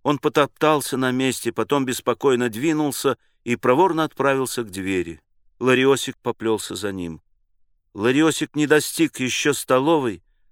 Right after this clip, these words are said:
когда из Николкиной комнаты долетел звон стекла и Николкин вопль.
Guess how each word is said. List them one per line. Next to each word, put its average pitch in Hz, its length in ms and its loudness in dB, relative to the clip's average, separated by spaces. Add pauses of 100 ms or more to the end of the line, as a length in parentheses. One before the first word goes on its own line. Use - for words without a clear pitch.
(160)
когда 101 320 2
из 147 160 2
Николкиной 147 680 2
комнаты 165 520 0
долетел 143 500 2
звон 143 320 0
стекла 160 680 0 (340)
и 151 100 0
Николкин 151 720 2
вопль. 123 500 0